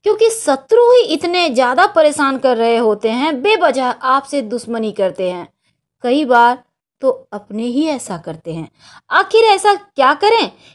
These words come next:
कि आपके शत्रु विरोधी वो शांत हो जाएं? अब बहुत सारे दर्शक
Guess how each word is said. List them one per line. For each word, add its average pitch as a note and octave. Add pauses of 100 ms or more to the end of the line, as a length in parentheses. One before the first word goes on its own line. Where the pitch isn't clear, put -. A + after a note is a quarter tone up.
कि F4
आपके D4
शत्रु C#4+
विरोधी B3+ (280)
वो B3+
शांत C4
हो C4
जाएं? B3 (540)
अब F4+
बहुत D#4
सारे D4+
दर्शक C4+